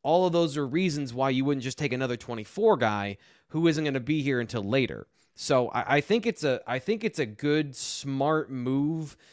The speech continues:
for the future after their short-term play in Storm Duck didn't work out.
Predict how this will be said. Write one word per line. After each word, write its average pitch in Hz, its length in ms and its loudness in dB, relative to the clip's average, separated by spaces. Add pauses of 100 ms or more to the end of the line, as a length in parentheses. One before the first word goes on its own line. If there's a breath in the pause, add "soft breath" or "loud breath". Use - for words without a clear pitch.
(100 soft breath)
for 165 260 0
the 123 120 -2
future 160 640 0
after 156 420 0
their 131 160 0
short-term 190 600 4
play 117 280 0
in 117 100 -6
Storm 117 260 -6
Duck 147 320 0
didn't 113 240 0
work 113 180 0
out. 123 240 2